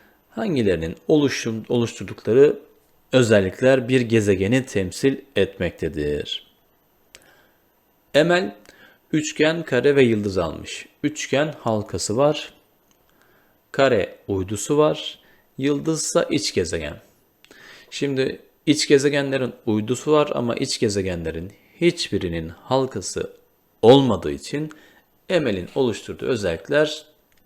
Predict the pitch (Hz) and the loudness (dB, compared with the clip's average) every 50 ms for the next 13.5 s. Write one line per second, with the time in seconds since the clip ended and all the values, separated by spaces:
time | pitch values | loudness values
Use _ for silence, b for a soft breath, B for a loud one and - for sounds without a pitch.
0 | _ _ _ _ _ - 143 135 123 110 123 143 147 135 117 98 85 71 - - | _ _ _ _ _ 2 4 4 4 4 0 -2 -2 0 -2 -2 -2 -2 -6 -10
1 | - - - - - - _ _ _ _ _ _ _ _ _ _ _ _ _ _ | -14 -14 -12 -14 -14 -18 _ _ _ _ _ _ _ _ _ _ _ _ _ _
2 | _ _ _ _ _ _ - - 131 127 120 107 - 98 87 87 - - - - | _ _ _ _ _ _ -2 0 0 0 0 0 0 0 0 -2 -4 -8 -10 -6
3 | - 135 175 202 - - _ _ - - _ _ _ _ _ _ - - - - | -4 -4 -4 -6 -8 -14 _ _ -20 -20 _ _ _ _ _ _ -20 -20 -20 -20
4 | - - _ _ b b b b b b b b b b b b b b b b | -20 -20 _ _ b b b b b b b b b b b b b b b b
5 | _ - 147 143 - - - 143 139 139 139 143 147 147 147 139 131 113 110 110 | _ 2 2 2 2 2 4 6 6 6 6 2 -2 -4 -2 2 4 4 6 6
6 | 107 107 107 120 120 113 117 110 107 - 110 92 85 82 - - 78 - - - | 6 6 6 6 6 6 6 4 4 2 -2 -2 -2 -2 -4 -6 -8 -8 -10 -12
7 | 82 - - - - - - 107 104 104 - - 113 - - 135 135 139 139 139 | -10 -10 -10 -12 -12 -6 -2 -2 -2 0 -2 -4 -4 -4 -2 0 0 0 0 -2
8 | - - - _ _ _ _ B B B B B B B B B B B - 101 | -4 -10 -16 _ _ _ _ B B B B B B B B B B B -4 -2
9 | 95 95 - - 131 131 135 139 135 135 131 131 139 135 139 139 143 143 - - | -2 -2 0 2 4 4 4 6 4 4 2 2 2 2 2 0 -2 -4 -6 -6
10 | - 120 120 127 131 - - - - 104 98 92 90 - - - 90 82 - - | 0 2 4 4 2 2 -2 -4 -2 -2 -2 -2 -6 -8 -8 -8 -8 -10 -10 -12
11 | - - _ _ _ _ _ _ _ b b b b b b b b b b b | -16 -18 _ _ _ _ _ _ _ b b b b b b b b b b b
12 | - 175 156 151 - - 170 165 - - - - 190 - - - 123 107 95 101 | 2 2 2 2 2 2 2 2 2 0 0 -2 0 2 2 2 2 4 4 2
13 | 92 95 98 120 156 156 - - - | 2 2 2 -2 -4 -6 -8 -14 -16